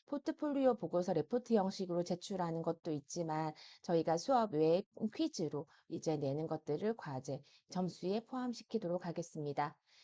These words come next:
그리고 발표 면접법은 팀 발표 및 수업 실현으로 이십 퍼센트, 네, 차지하는 것입니다. 평가 루브릭을 통해서, 어, 이제 평가할 예정이오니 평가 루브릭을 한번, 네, 봐주시기 바랍니다.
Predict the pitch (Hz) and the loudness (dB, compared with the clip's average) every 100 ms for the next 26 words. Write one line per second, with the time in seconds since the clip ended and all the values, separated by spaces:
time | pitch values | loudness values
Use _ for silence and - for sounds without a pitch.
0 | _ - 196 208 185 170 170 262 269 233 | _ -2 0 2 4 4 4 4 4 4
1 | 151 151 170 - 151 143 202 233 233 277 | 2 2 -2 0 0 0 0 0 -2 -4
2 | 240 165 156 175 165 196 - - 262 240 | 0 0 0 -2 -2 -2 -6 -4 2 2
3 | 240 - 262 262 220 147 165 - 156 - | 0 -6 -2 0 0 2 0 -2 -10 -8
4 | 175 165 160 - 147 - _ _ 170 151 | -6 -6 -8 -10 -16 -16 _ _ -8 -8
5 | _ - 208 175 185 160 156 147 143 165 | _ -10 -6 -4 -4 -4 -4 -6 -6 -8
6 | 151 151 151 - - - - _ 330 330 | -8 -4 -4 -4 -16 -20 -20 _ -6 -2
7 | 311 277 180 - 190 196 196 185 180 185 | 2 2 2 0 0 2 0 0 0 -2
8 | - 247 247 240 220 220 220 - - - | -2 0 0 0 2 2 0 -6 -18 -2
9 | 165 156 139 165 220 208 185 170 143 175 | 2 2 2 0 0 2 4 4 2 2
10 | 180 180 165 156 165 165 - - _ 220 | 0 0 -2 0 -2 -2 -6 -18 _ -2
11 | 208 196 156 139 165 151 139 240 277 - | 2 2 2 0 0 0 2 0 0 -6
12 | 143 165 247 - _ 151 131 _ _ _ | -2 0 0 -4 _ -8 -8 _ _ _
13 | _ _ - 156 165 - 147 - 269 - | _ _ -8 -6 -6 -6 -8 -6 -8 -8
14 | 156 160 156 156 151 | -8 -8 -8 -8 -10